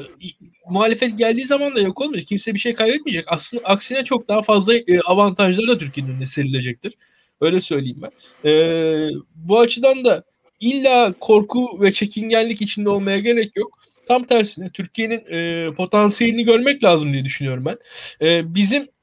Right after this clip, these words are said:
tarihimizde, e, iktidar dönüşümleri, değişimleri oldu. Türkiye'de çok güçlü, kuvvetli iktidarlar iktidardan ayrıldılar. E, ben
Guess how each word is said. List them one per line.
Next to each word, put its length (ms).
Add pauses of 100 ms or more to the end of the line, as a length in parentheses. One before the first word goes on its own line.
(120)
tarihimizde, 800 (360)
e, 440
iktidar 520
dönüşümleri, 520
değişimleri 440
oldu. 420
Türkiye'de 580 (140)
çok 240
güçlü, 280
kuvvetli 400
iktidarlar 520
iktidardan 360
ayrıldılar. 480 (580)
E, 280 (140)
ben 300